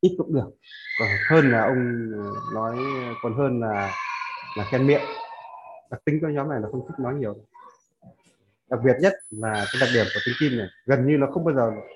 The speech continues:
chia sẻ với mình về chuyện tiền bạc đâu. Là đáp ứng nhanh chóng, chính xác. Nhóm này cũng có tính gấp đấy, do vậy nó rất có nhu cầu là cần phải nhanh, chính xác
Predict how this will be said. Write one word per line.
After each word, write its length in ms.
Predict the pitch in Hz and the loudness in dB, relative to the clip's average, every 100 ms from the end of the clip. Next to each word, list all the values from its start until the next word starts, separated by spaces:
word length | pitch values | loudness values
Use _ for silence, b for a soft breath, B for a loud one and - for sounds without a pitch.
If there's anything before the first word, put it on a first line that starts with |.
| - - - | -20 -12 0
chia 100 | 160 | 0
sẻ 240 | 143 101 | 2 -2
với 100 | 120 | 0
mình 180 | 131 110 | -2 -2
về 80 | 104 | -4
chuyện 100 | - - | -6 -8
tiền 100 | 110 | -6
bạc 140 | 107 104 | -4 -6
đâu. 100 | 110 - - 85 - - - - - 107 | -12 -16 -20 -20 -20 -20 -18 -12 -10 -8
Là 220 | 107 110 117 120 131 - - - - - - _ _ _ _ _ _ _ _ _ _ _ | -6 -4 -4 -4 -6 -12 -14 -14 -14 -18 -20 _ _ _ _ _ _ _ _ _ _ _
đáp 140 | 151 151 | 2 4
ứng 160 | 143 | 6
nhanh 140 | 156 143 | 6 6
chóng, 240 | 135 127 156 - | 4 2 0 -6
chính 140 | 131 131 | -6 0
xác. 300 | 151 156 - - - | 0 0 -4 -14 -4
Nhóm 160 | 131 | 0
này 180 | 143 120 | 2 0
cũng 120 | 131 131 | -2 -4
có 60 | |
tính 180 | 139 135 | -2 2
gấp 160 | 160 156 | 0 0
đấy, 100 | 151 _ _ | -8 _ _
do 120 | 127 | -6
vậy 180 | 117 104 | -4 -2
nó 140 | 120 | -2
rất 200 | 127 156 160 | 0 -2 0
có 80 | |
nhu 160 | 135 127 | 0 2
cầu 220 | 127 110 | 2 2
là 100 | 104 104 | 2 -2
cần 100 | 101 | -6
phải 100 | 104 | -2
nhanh, 220 | 117 139 113 - _ _ _ _ _ _ _ _ _ _ 104 101 | 2 2 0 -10 _ _ _ _ _ _ _ _ _ _ -12 -6
chính 160 | 135 | -2
xác 260 | 160 160 | 2 2